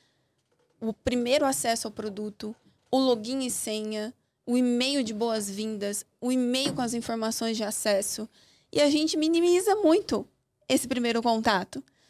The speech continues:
Se você abre a porta pro seu visitante, cara baixa,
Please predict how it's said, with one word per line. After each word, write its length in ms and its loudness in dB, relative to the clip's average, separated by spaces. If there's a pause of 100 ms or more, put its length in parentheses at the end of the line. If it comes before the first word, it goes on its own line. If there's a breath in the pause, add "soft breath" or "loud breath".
(200)
Se 120 -6
você 220 2
abre 220 2
a 40 4
porta 720 4
pro 160 -2
seu 160 -2
visitante, 880 0 (680)
cara 280 0
baixa, 680 2